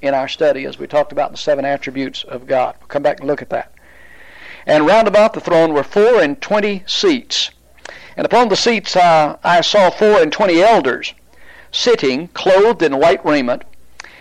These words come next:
and they had on their heads crowns of gold. And out of the throne proceeded lightnings and thunderings and voices, and there were seven lamps of fire burning before the throne, which are the seven spirits of God."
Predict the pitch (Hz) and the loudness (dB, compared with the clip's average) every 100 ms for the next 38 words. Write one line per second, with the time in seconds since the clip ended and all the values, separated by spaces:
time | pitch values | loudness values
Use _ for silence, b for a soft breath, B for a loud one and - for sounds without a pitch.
0 | B 156 151 143 196 208 175 160 185 180 | B 0 2 2 4 4 2 2 2 2
1 | 170 - - - 190 180 175 165 - 139 | 0 -8 -12 -4 0 2 0 -4 -6 -6
2 | 131 139 160 131 - - - - - B | -4 2 4 2 -2 -12 -20 -20 -20 B
3 | B B B B - 147 202 226 180 - | B B B B -4 0 2 2 -2 -6
4 | 196 220 165 135 170 160 - 147 - 180 | 0 2 4 0 -6 -14 -6 -4 -2 0
5 | 151 131 156 175 196 196 208 135 123 127 | 0 2 2 2 0 -6 -6 -6 -6 0
6 | 165 185 180 190 208 214 - 139 127 143 | 0 2 0 0 -2 -8 -6 -6 -2 0
7 | 175 185 185 190 - - B B B - | 2 2 0 -4 -6 -10 B B B -4
8 | 147 139 139 131 - 208 202 170 180 185 | -2 -2 -4 -4 0 2 2 2 2 0
9 | - 147 - 170 170 185 - 160 175 185 | -2 -8 0 2 4 2 0 0 0 -2
10 | 165 135 180 175 - - 160 175 180 143 | -6 -4 0 0 -2 -2 2 2 0 -2
11 | 147 156 151 139 131 - - 170 165 165 | 2 4 2 0 -10 -6 0 2 0 -4
12 | - - 165 160 147 - - 131 123 156 | -12 -10 -4 -2 -2 -6 -12 -12 -2 2
13 | 151 117 | 4 2